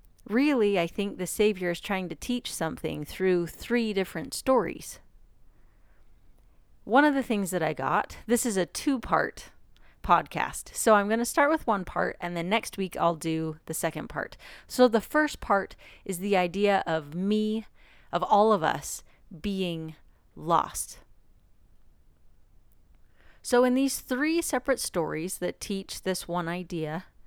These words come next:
well, there's lots of different ways to take these stories, but this is what popped out at me, and this is how I likened it to me. I found that there are three different ways of being lost.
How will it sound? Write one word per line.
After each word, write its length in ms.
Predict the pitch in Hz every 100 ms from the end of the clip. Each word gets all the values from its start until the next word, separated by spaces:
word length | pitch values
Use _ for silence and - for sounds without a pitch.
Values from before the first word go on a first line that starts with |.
| - _ - _ _ -
well, 280 | 175 147 -
there's 260 | 202 214 202
lots 400 | 220 226 - 226
of 160 | 175
different 540 | 165 180 - 170 156 - - - -
ways 400 | 160 175 170 160 -
to 120 | 165
take 320 | - 165 -
these 200 | 156 151
stories, 380 | - 151 - -
but 200 | 185 196
this 240 | 254 -
is 160 | 202 180
what 360 | 170 160 - -
popped 320 | - 180 -
out 160 | 165 165
at 100 | -
me, 220 | 156 156
and 160 | 160
this 160 | 190 -
is 100 | 175
how 140 | - 165
I 120 | 151
likened 380 | 151 151 156 151
it 140 | -
to 140 | -
me. 240 | 156 139 - - - - - -
I 80 | 196
found 440 | - 294 311 294
that 220 | - 214 180
there 260 | 175 180
are 260 | 170 165 170
three 600 | - - 262 262 262 254
different 400 | 214 - 208 -
ways 480 | 165 160 160 - - - - - - - -
of 180 | 180 -
being 340 | 170 156 147
lost. 540 | 175 247 - - -